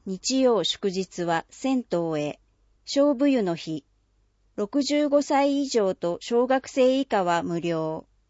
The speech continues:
二十四、夏の節電対策のためクールビズ実施。五月一日水曜祝日から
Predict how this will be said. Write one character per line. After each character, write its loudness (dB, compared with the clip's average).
二 2
十 0
四、 -2
夏 -6
の 0
節 -2
電 2
対 2
策 0
の 0
た -2
め -4
ク -2
ー 2
ル 0
ビ 0
ズ -6
実 -6
施。 -6
五 0
月 -4
一 -2
日 -4
水 -4
曜 4
祝 -6
日 -8
か -8
ら -6